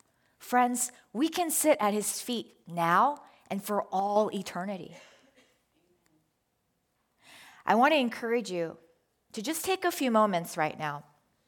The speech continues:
and tune your heart and ears to the voice of Jesus. And regardless of what you're going through, whether you're rejoicing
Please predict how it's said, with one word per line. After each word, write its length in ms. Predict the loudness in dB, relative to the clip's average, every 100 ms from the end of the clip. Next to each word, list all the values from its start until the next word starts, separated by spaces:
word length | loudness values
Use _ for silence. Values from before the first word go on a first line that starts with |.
| _ -20 _ -10
and 160 | -10
tune 320 | -8 -6 -4 -2
your 160 | -2
heart 500 | 0 4 6 4 -2 -8
and 140 | -4 -2
ears 580 | 0 -2 -4 -10 -12 -16 _ _ _ _
to 120 | -10
the 100 | -8
voice 640 | -6 -2 0 0 -2 -6 -6 -10
of 140 | -10
Jesus. 840 | -8 -6 -6 -8 -10 -10 -12 -16 _ _ _ _ _ _ _ _ _ _ _ _ _ _ _ _ _
And 100 | -6
regardless 520 | 0 6 8 8 2
of 120 | 2 4
what 140 | 4
you're 120 | 4
going 360 | 2 4 2 0
through, 280 | -2 -2 -4 -14 _ _ _ 2
whether 280 | 4 6
you're 180 | 4 2
rejoicing 880 | 0 2 4 4 2 0 0 -2